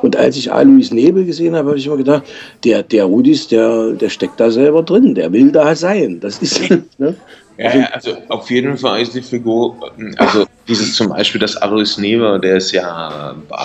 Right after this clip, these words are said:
Speaker 2: äh, äh, Eisenbahner und sein Hobby, sein Leben ist die Eisenbahner. Das ist sein
Speaker 1: Ja.
Speaker 2: ganzes Leben. Mehr hat er eigentlich nicht, sondern
Speaker 1: Ja.
Speaker 2: seine große Einsamkeit und,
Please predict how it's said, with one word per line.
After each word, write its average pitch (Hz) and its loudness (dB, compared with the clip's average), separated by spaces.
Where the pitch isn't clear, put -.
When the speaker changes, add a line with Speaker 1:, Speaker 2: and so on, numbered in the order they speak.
Speaker 2:
äh, - 4
äh, - 0
Eisenbahner 120 0
und 95 -2
sein 98 -4
Hobby, 101 -2
sein 95 0
Leben 104 2
ist - -4
die - -12
Eisenbahner. 87 -6
Das 95 -6
ist 95 -8
sein 95 0
Speaker 1:
Ja. 104 -8
Speaker 2:
ganzes - -6
Leben. 85 -2
Mehr 90 -2
hat 95 -4
er 95 2
eigentlich 92 -4
nicht, - -6
sondern 101 0
Speaker 1:
Ja. - -2
Speaker 2:
seine 92 0
große 101 0
Einsamkeit 95 -2
und, 92 -8